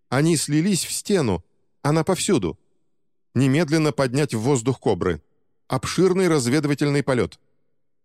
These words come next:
«А что поступило от дельфинов?» спросил Грейвольф. «Неизвестная форма жизни», ответила женщина-матрос. «Они первыми засекли». «Локализация?»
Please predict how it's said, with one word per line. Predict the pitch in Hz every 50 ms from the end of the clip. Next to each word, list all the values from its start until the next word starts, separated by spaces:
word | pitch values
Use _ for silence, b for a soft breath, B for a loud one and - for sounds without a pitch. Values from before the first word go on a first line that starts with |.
| _ -
«А | - 104 101
что | - - 156 143
поступило | - 135 110 - 123 101 139 131 120 120
от | 113 101
дельфинов?» | 95 131 113 104 - 135 98 82 73 - - _ _ _
спросил | - - - - 98 85 - - 95 90
Грейвольф. | 90 90 92 87 82 76 67 - - - _ _ _ _ _ _ _ _ _ _ _ _ _ _ -
«Неизвестная | - 123 147 160 143 123 135 190 185 - - 175 165
форма | 143 - 165 165 160 160 156
жизни», | 139 139 123 98 85 85 80 76 - _ _
ответила | - 104 101 - 98 113 113 - 117 104 104
женщина-матрос. | 92 87 98 104 98 - - 98 98 95 95 90 - 78 71 - - - _ _ _ _ _ _ _ _ _ -
«Они | - 131 151 180 185
первыми | - - 208 185 139 120 113 104 104
засекли». | 95 95 92 - 104 - - 85 76 - _ _ _ _ _ _ _ _ -
«Локализация?» | - 120 113 - 120 113 104 95 127 151 156 - - 156 151 131 -